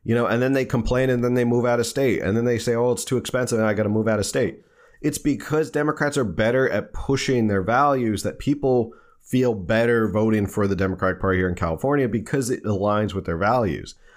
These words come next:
So they may say, "Well, yeah, I'm gonna vote for, uh, expanded healthcare because I believe I'm a good person and everybody should have expanded healthcare." Until, and then when you get into the nitty-gritty,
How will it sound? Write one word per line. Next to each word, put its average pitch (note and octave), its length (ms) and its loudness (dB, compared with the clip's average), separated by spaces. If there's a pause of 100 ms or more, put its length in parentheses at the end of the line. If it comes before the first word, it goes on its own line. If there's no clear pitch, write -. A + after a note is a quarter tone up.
(140)
So D#3 180 0
they D#3+ 160 2
may E3 160 0
say, C#3+ 240 0
"Well, B2+ 160 2
yeah, C#3 240 2
I'm C3+ 120 2
gonna D3+ 160 0
vote A#2 460 -2
for, G#2 720 0 (400)
uh, G2+ 400 0
expanded A2+ 540 0
healthcare G#2 580 0
because F#2+ 320 -2
I G#2 140 2
believe G#2+ 300 0
I'm G2 100 0
a F#2 60 -4
good F#2 160 -4
person F#2 340 -2
and F2+ 160 -6
everybody G2 420 0
should E2+ 160 -6
have D#2+ 200 -2
expanded D#2 400 -6
healthcare." B2 500 -4 (400)
Until, C3 640 0
and B2+ 220 -2
then D3 280 2
when B2+ 160 2
you A#2+ 80 0
get A2+ 140 0
into - 160 -4
the G2+ 80 0
nitty-gritty, A2 720 0